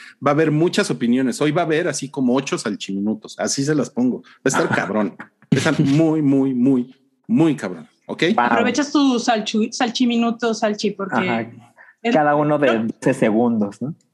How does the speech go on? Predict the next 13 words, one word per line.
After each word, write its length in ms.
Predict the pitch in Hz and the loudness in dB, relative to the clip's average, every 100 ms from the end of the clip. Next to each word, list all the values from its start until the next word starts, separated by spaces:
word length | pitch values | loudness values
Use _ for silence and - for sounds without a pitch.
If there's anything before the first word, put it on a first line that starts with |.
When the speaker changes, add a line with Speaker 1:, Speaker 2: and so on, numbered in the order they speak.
| _ | _
Speaker 3:
Ajá, 840 | - - 202 262 220 233 220 220 226 _ - | -2 2 2 2 0 2 0 0 -6 _ -4
algo 240 | 226 220 226 | -2 0 0
Speaker 1:
Oye, 80 | |
Speaker 3:
así. 140 | 170 208 | 0 0
Speaker 1:
¿qué, 180 | 202 - | -2 -2
qué 60 | |
estás 220 | 185 208 196 | 0 0 2
tomando, 320 | 170 151 127 | 2 2 2
Nudule? 320 | 117 113 113 | 2 2 0
Tu 140 | 107 127 | 0 0
vaso 220 | 135 143 | 0 0
de 100 | 117 | 0
Mad 220 | 113 | 0